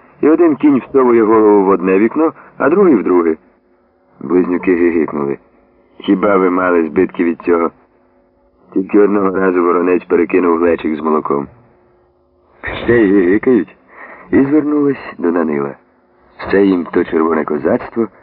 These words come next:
то партизанська тачанка сниться. Ідіть уже вечеряти". Там і зараз, і, вклонившись Данилу, близнюки помили до хати. "Як ви їх відрізняєте одного від другого?" дивується Данило.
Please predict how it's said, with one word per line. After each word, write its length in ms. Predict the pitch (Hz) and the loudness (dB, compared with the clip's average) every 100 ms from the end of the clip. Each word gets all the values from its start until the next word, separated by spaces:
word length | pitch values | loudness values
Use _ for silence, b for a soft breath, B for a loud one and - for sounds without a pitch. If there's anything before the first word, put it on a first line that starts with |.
| b - | b -4
то 100 | 95 | -2
партизанська 640 | 90 - 80 85 82 90 | -2 -4 -2 -2 -4 -8
тачанка 540 | - 78 95 110 104 98 | -8 -4 -2 -2 -4 -8
сниться. 400 | 95 92 - - - _ _ _ _ _ - | -6 -8 -8 -14 -14 _ _ _ _ _ -2
Ідіть 320 | 92 92 82 | 0 2 0
уже 180 | 82 80 | -2 0
вечеряти". 580 | 78 76 67 67 - - _ _ _ _ B B B | -2 -2 -6 -6 -10 -18 _ _ _ _ B B B
Там 180 | - 113 | 0 0
і 60 | |
зараз, 400 | 80 80 85 73 69 - _ _ | 0 0 -2 -4 -10 -20 _ _
і, 100 | 92 | -2
вклонившись 600 | 95 90 92 98 85 82 | 0 0 0 0 -2 -4
Данилу, 480 | 76 78 107 104 92 - _ | -4 -2 -2 -2 -4 -10 _
близнюки 540 | 76 82 78 80 85 87 | -4 -2 -2 -2 -2 -2
помили 380 | 80 76 73 73 | -2 -2 -2 -2
до 120 | 71 | -4
хати. 420 | - 62 - - _ _ _ _ _ _ _ _ - | -6 -8 -8 -12 _ _ _ _ _ _ _ _ -8
"Як 400 | 76 76 147 175 | -2 0 -2 -2
ви 100 | 190 | -2
їх 200 | 185 185 | -2 -6
відрізняєте 640 | 180 180 170 170 107 80 78 | -4 -2 -2 0 0 0 0
одного 400 | 82 95 95 87 | 0 0 2 0
від 140 | 82 | 0
другого?" 420 | 80 82 76 73 - _ | 0 0 0 -4 -12 _
дивується 520 | 73 82 78 76 - 76 | -4 -2 0 -2 -4 -4
Данило. 380 | 76 76 69 | -4 -4 -6